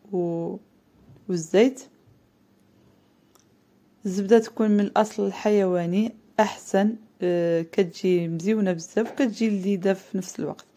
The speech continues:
عندي هنايا نص كاس ديال سكر كلاصي، سكر،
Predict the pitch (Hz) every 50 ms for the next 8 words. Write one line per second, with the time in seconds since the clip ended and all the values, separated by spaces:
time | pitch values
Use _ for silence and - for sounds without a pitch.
0 | - - - - - - - 190 180 240 233 226 262 262 233 220 233 226 226 233
1 | 233 220 220 240 254 247 - - - 247 240 208 185 190 214 220 220 220 - 233
2 | 220 214 - - 254 233 226 190 208 202 196 185 175 - - - 165 - - -
3 | 202 - - - - 226 233 226 -